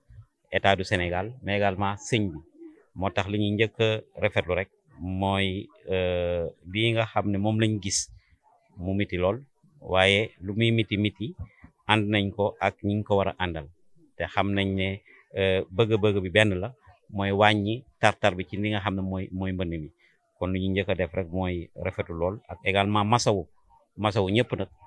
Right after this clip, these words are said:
ci ñi nga xam ne ñoo nekk ci jafe-jafe ndax ndox mi. Euh, sëñ bi wax na ko lool, mbiri borom bi la,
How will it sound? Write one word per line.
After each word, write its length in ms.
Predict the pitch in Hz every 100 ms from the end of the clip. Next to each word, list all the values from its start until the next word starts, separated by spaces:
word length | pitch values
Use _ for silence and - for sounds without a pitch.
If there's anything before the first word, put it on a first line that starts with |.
| -
ci 80 | -
ñi 140 | 104
nga 80 | 104
xam 200 | 101 98
ne 80 | 98
ñoo 300 | 95 92 92
nekk 240 | 92 92 - -
ci 140 | - 95
jafe-jafe 460 | 110 - 98 101 101
ndax 220 | 92 90
ndox 180 | 95 87
mi. 180 | 87 127 - _ _ _ _ -
Euh, 160 | 87 76
sëñ 180 | 123
bi 80 | 110
wax 180 | 107 107
na 140 | 107
ko 80 | 104
lool, 220 | 104 110 104
mbiri 220 | 113 107
borom 260 | 98 101
bi 80 | 90
la, 120 | 76